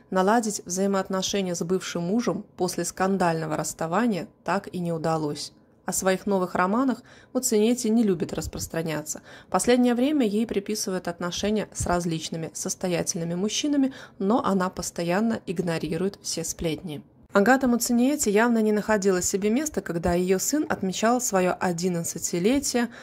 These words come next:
во-первых, за тысячу километров от неё, во-вторых, в компании отца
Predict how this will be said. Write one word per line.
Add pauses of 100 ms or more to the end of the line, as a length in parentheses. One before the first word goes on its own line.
(180)
во-первых,
за
тысячу
километров
от
неё,
во-вторых,
в
компании
отца